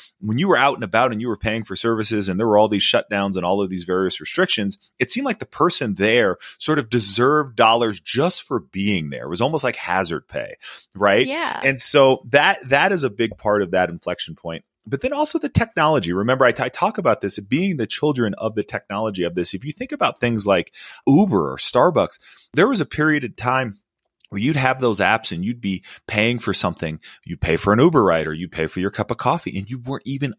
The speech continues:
Speaker 1: offered the option to provide that tip. And it just seems now like as this technology has grown and has improved, and all of a sudden now we have these requests for people that want to, "Hey, I want to be able to tip my Uber driver.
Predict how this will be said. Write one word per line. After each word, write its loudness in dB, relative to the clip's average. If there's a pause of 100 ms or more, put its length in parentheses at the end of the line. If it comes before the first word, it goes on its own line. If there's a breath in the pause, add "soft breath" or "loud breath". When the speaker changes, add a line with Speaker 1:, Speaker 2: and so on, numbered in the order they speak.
Speaker 1:
offered 0 (240 loud breath)
the -2
option 0
to -10
provide 0
that -6
tip. -12 (360 loud breath)
And 2
it 0
just 2
seems -2
now 4
like 0
as 0
this -2
technology -4
has -8
grown 2
and -6
has -6
improved, -2
and -6
all 2
of -2
a -6
sudden 0
now -2
we -6
have -2 (280 loud breath)
these -6
requests 2
for -12
people -10
that -4
want 2
to, -2
"Hey, 2
I 4
want -2
to -2
be 4
able 0
to -4
tip -4
my 2
Uber 0
driver. 2